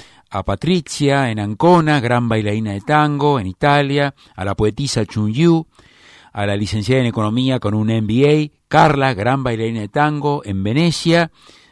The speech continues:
a Matilde en Uruguay, a la maestra Cristina Peloso, a quien entrevistaré, a Jacqueline Dijoux en Francia, eximia bailarina de tango, a Claudia Brandl en Berlín, Alemania, a Isadora,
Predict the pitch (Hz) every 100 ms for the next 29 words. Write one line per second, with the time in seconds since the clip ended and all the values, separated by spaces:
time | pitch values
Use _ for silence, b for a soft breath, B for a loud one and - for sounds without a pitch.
0 | b - 107 110 - 180 165 151 147 147
1 | 139 110 104 107 123 147 147 147 151 107
2 | 110 117 131 143 - 127 110 107 120 113
3 | 110 151 196 180 - 170 95 95 101 98
4 | 95 98 98 - 143 190 202 b b b
5 | b b b - 104 113 110 113 117 110
6 | 104 160 190 101 101 139 165 170 147 160
7 | 156 131 107 - 196 214 175 131 104 98
8 | 101 113 101 - 127 127 127 131 b b
9 | b 98 123 123 127 110 113 _ _ 120
10 | 143 135 127 131 b b b - 120 113
11 | 127 107 107 131 135 139 104 107 107 120
12 | 120 120 123 123 - _ _ _ 87 101
13 | - 104 120 139 135 127 127